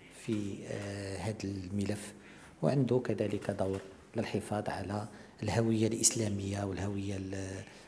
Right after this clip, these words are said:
العربية لمدينة، آه، القدس. تحدثنا كذلك حول ال-، قضية الصحراء المغربية، و-، وحنا كنعرفوا المواقف الداعمة لبروناي دار السلام،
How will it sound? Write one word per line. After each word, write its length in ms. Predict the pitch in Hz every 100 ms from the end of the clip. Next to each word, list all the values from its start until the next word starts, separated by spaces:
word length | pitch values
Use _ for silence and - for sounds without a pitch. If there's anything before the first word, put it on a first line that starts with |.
| -
العربية 580 | 104 110 110 107 101 98
لمدينة، 580 | 98 98 98 101 92 98 - - - -
آه، 400 | 110 101 98 90
القدس. 560 | 107 - 92 - - - - - - - - - - - - 196 -
تحدثنا 480 | - 120 117 139
كذلك 540 | 139 139 127 127 127 127
حول 360 | - 120 113
ال-، 480 | 113 107 107 101 98 - - - - - -
قضية 440 | 113 104 104 104 - - 92 92 -
الصحراء 460 | - - - 117 117
المغربية، 760 | 104 95 101 92 92 92 101
و-، 40 | 101 92 - - - - - - - -
وحنا 200 | - 113
كنعرفوا 460 | 113 113 104 - 113
المواقف 520 | 107 107 104 - 104 - 113
الداعمة 640 | 101 92 - 92 101 98 104 - - - - - -
لبروناي 1200 | 110 110 107 104 - 123 107 101 104 107 104 101
دار 140 | 95 98
السلام، 440 | - 98 92